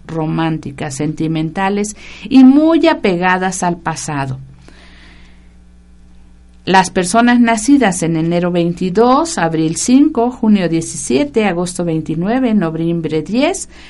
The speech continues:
les corresponde la obvia. En enero veintitrés, abril seis, junio dieciocho, agosto treinta y noviembre once, Caliel.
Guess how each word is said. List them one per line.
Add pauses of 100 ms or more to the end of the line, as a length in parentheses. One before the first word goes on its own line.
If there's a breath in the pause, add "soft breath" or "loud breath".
les
corresponde
la
obvia. (1160 soft breath)
En
enero
veintitrés,
abril
seis,
junio
dieciocho,
agosto
treinta
y
noviembre
once, (260)
Caliel.